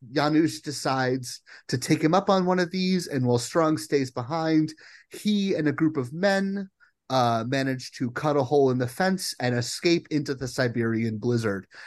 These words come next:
with a plan to make their way out of Russia and into Mongolia to freedom. They then proceed to walk for a very long time.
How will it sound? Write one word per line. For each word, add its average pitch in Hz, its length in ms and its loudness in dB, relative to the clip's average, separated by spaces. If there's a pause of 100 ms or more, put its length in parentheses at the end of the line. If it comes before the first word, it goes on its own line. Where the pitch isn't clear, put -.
(100)
with 135 160 2
a 135 60 0
plan 131 460 2
to 131 100 -2
make 131 340 2
their 127 160 -2
way 110 460 -4 (580)
out 143 220 6
of 131 140 4
Russia 120 480 2
and 120 260 -2
into 123 320 2
Mongolia 101 760 -2
to - 160 -8
freedom. 95 540 -6 (720)
They 117 140 2
then 160 180 6
proceed 160 460 2
to 98 380 0 (720)
walk 131 540 0 (760)
for 127 200 4
a 110 100 6
very 131 320 6
long 120 300 0
time. 302 360 0